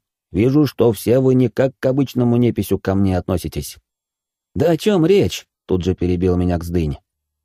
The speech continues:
"Обычные неписи, тьфу!" — поддержал его Друзь. "Ни ума, ни фантазии.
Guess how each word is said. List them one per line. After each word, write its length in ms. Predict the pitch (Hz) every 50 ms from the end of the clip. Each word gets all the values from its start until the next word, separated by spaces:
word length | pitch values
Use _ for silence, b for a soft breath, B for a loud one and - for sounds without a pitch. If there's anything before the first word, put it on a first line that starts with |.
| _ _ _ -
"Обычные 540 | - 151 131 151 165 143 - 143 143 143 139
неписи, 480 | 147 156 156 147 - 127 - 147 139
тьфу!" — 600 | 107 - - - 165 165 160 160 151 120 87 76 - - _ _ _ _
поддержал 500 | - 80 85 82 92 90 82 90 87 85
его 180 | 82 80 85 87
Друзь. 400 | 85 85 82 76 71 - - _ _ _ _ _ -
"Ни 80 | 156 165
ума, 320 | 156 139 143 156 156 143
ни 80 | 131 113
фантазии. 720 | - 117 110 107 104 120 120 120 104 110 113 104 87 76